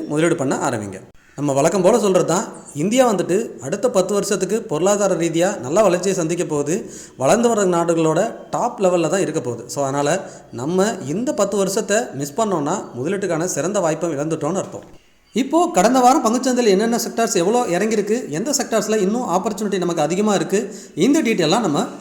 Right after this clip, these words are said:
சார்ட்ல விளக்கமா பார்த்துடலாம் வாங்க. Nifty பார்த்தீங்கன்னா கடந்த மே மாசம் ஒரு பத்தாம் தேதிக்கு அப்புறம் பார்த்தீங்கன்னா மார்க்கெட் ட்வென்டி ஃபைவ் தௌசண்ட் ஹண்ட்ரட், ட்வென்டி ஃபோர் தௌசண்ட் ஃபோர் ஹண்ட்ரட்,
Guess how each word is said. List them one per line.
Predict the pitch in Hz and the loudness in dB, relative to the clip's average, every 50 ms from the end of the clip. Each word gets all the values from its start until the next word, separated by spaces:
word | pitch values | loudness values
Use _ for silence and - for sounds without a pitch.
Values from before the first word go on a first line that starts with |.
| - 185 | 0 2
சார்ட்ல | 233 277 294 294 233 185 | 2 2 2 2 2 2
விளக்கமா | 190 190 196 196 190 175 | 2 2 2 0 0 0
பார்த்துடலாம் | 156 143 143 147 226 349 349 151 | 0 0 -2 -2 -2 -2 -2 -2
வாங்க. | 127 113 95 92 - - - _ _ _ _ _ _ _ _ _ _ _ _ _ _ _ _ _ _ _ _ _ _ _ - 165 | -4 -4 -6 -10 -16 -20 -20 _ _ _ _ _ _ _ _ _ _ _ _ _ _ _ _ _ _ _ _ _ _ _ -2 -2
Nifty | 208 214 - 349 339 302 | 0 2 2 2 4 4
பார்த்தீங்கன்னா | - 269 233 185 165 165 190 240 233 - - - - - - - | 2 4 2 2 2 2 2 0 -2 -6 -12 -16 -20 -20 -10 -4
கடந்த | - 175 202 214 220 190 | -2 0 0 0 0 2
மே | 185 214 254 277 | 2 2 2 2
மாசம் | 294 285 277 277 269 277 302 - 190 190 | 2 2 2 2 0 0 0 0 0 0
ஒரு | 180 170 156 147 - - - - - | 2 2 2 0 -2 -8 -10 -4 -2
பத்தாம் | 196 185 - - 285 285 247 | -2 -2 0 0 0 2 2
தேதிக்கு | 254 226 214 196 202 | 2 0 2 0 0
அப்புறம் | 185 233 262 240 220 | 0 0 -2 0 -2
பார்த்தீங்கன்னா | 202 196 175 156 143 151 196 233 196 147 | 0 0 0 -2 0 -2 -2 -4 -4 -4
மார்க்கெட் | 160 190 196 196 214 - 185 | -4 -4 -2 -4 -4 -4 -4
ட்வென்டி | 190 208 226 | -4 -4 -2
ஃபைவ் | - 247 - 226 | -2 -2 -2 -2
தௌசண்ட் | 220 190 202 208 190 180 | -2 -4 -2 -2 -2 -2
ஹண்ட்ரட், | 196 202 233 269 - - - - | -2 -2 -2 -2 -4 -6 -10 -4
ட்வென்டி | - 190 190 190 220 | -2 -2 -2 -2 -2
ஃபோர் | 233 220 226 | -4 -2 -2
தௌசண்ட் | 202 190 - 247 254 240 | -2 -2 -2 -4 -6 -2
ஃபோர் | - 185 180 165 | -2 0 0 0
ஹண்ட்ரட், | 151 135 123 - | -2 -4 -6 -8